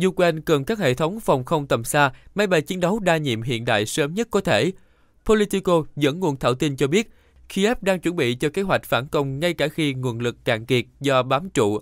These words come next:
ở mặt trận khốc liệt Bakhmut miền Đông. Giới chức Mỹ dự đoán, Ukraine có thể mở đợt phản công lớn vào khoảng cuối tháng tư hoặc đầu tháng năm. Đó là lý do Washington và các đồng minh đang nỗ lực đẩy nhanh viện trợ khí tài cho Ukraine trước khi Nga kịp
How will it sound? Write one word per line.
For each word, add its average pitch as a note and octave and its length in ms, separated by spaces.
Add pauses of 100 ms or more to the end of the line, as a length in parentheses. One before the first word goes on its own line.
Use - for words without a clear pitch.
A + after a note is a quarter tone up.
ở C3 120
mặt C3+ 220
trận A2 180
khốc G#3+ 220
liệt A#2 200
Bakhmut F3 340 (100)
miền A#2+ 200
Đông. B2+ 180 (880)
Giới G#3 120
chức A#3+ 160
Mỹ D#3 160
dự C#3+ 160
đoán, C#3 240 (360)
Ukraine G3 220
có A#3+ 100
thể C#3 200
mở D#3 320
đợt B2+ 180
phản C#3 220
công C3+ 240
lớn D#3 380
vào A#2+ 260
khoảng A#2 300
cuối E3 240
tháng G3 140
tư D3 220 (200)
hoặc D#3+ 280
đầu C#3 160
tháng F#3 180
năm. D3 160 (640)
Đó G3+ 120
là G#3 120
lý F3+ 140
do F3 220
Washington D#3+ 500 (200)
và D3 200
các G3+ 160
đồng C3+ 180
minh D3 180 (120)
đang F3+ 180
nỗ D#3+ 100
lực D#3 280
đẩy B2 200
nhanh D#3 240
viện A#2+ 220
trợ G#2+ 200
khí G3 180
tài B2 240
cho C#3 140 (120)
Ukraine C3+ 300 (240)
trước A#3+ 140
khi F#3 120
Nga D3+ 200
kịp C3 260